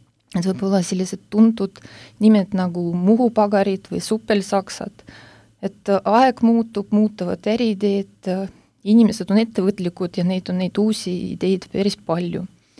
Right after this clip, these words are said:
Äh, niimoodi näiteks turule tulid ka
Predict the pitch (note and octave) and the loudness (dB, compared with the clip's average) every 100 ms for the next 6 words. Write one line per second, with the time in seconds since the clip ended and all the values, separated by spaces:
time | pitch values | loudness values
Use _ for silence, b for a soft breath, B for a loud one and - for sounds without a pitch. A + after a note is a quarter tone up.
0 | b b b b _ _ - F#3+ G3 G3+ | b b b b _ _ -6 -2 0 0
1 | G3 G3+ - - G3 G3+ G3+ A3 G3 F3 | 0 0 -4 -2 2 6 6 6 4 -2
2 | F3 B B G3 F#3+ F#3 - - F#3 F#3 | -4 B B -4 -2 -4 -6 -4 -2 0
3 | E3+ F3+ F3+ F3 - F3+ F#3 F#3 | -2 -4 -6 -6 -8 -4 -2 -4